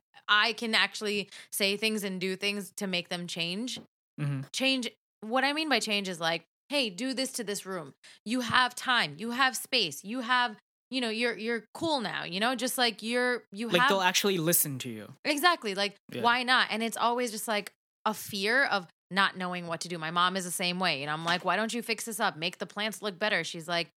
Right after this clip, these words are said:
Speaker 1: "Oh, yeah, you said you would do it." I'm like, "Why don't you just try?"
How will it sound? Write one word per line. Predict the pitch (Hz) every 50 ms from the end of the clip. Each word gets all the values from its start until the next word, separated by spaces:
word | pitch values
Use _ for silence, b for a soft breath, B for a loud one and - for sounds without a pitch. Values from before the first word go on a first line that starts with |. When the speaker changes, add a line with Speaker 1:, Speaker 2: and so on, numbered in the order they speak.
| _ _ _ _ _ _ _ -
Speaker 1:
"Oh, | 302 330
yeah, | 330 311 339 349 339
you | 330 302 320 330
said | 302 - 330 294
you | 277 302 330 320
would | 330 330 254 -
do | - 247 220 196
it." | 196 185
I'm | 226 247
like, | 262 277 269 -
"Why | 247 226 - 320
don't | 359 403 415 359 254
you | 240 240 277 311 311 277
just | 214 220 269 302 285 - -
try?" | - - - - 208 170 190 240 285 294 202 135 135 151 -